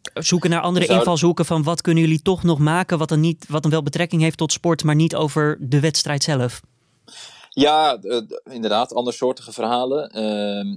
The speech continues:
Speaker 2: eh, is het inderdaad nodig dat we met zoveel mensen gaan zitten? Eh, kunnen we misschien op andere redacties bijspringen? Dat is ook nog een optie. Ehm, maar ja, op dit moment is het, is het gewoon best wel lastig om, eh, kijk, nu is bijna alles wel afgelast. Dus, eh, ik denk dat we,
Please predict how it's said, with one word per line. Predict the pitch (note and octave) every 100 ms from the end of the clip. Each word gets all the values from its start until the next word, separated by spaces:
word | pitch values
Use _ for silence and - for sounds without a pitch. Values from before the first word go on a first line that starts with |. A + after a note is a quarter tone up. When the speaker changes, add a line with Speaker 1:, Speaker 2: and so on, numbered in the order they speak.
| -
Speaker 2:
eh, | G#2 G#2
is | G#2
het | -
inderdaad | G#2+ G2+ G2
nodig | G2+ G2+ A2
dat | - A2
we | A2
met | G#2+
zoveel | - G#2+ G#2+
mensen | G#2+ A2 A#2+
gaan | -
zitten? | C#3 - A2+ A2+
Eh, | G2 G2
kunnen | - A2
we | G#2+
misschien | G#2+ - A2+
op |
andere | - B2 B2+
redacties | B2+ B2 B2+ B2+
bijspringen? | A#2 A#2 C3 - A#2+ D3
Dat | A#2 G#2+
is |
ook | G2+
nog | G#2
een | A2
optie. | - - B2+ D#3
Ehm, | - G#2 G3+ G3 - - - _ _
maar | A2
ja, | A#2
op | A#2 B2
dit | D#3+
moment | C#3 C#3 C3
is | C3
het, | B2+ - _
is | B2
het | B2
gewoon | - B2
best | C#3
wel | B2+
lastig | D#3 - A#2+
om, | A#2 A#2 A2+
eh, | A#2 A2
kijk, | - A#2 A2+
nu | B2+ C#3
is |
bijna | A#2 B2 C3+
alles | G#2+ B2 A#2
wel | A2+
afgelast. | A#2 - G#2 C3 -
Dus, | G#2 -
eh, | G#2
ik | G2+
denk | G#2+ A2
dat | A2
we, | A2 G#2+ G#2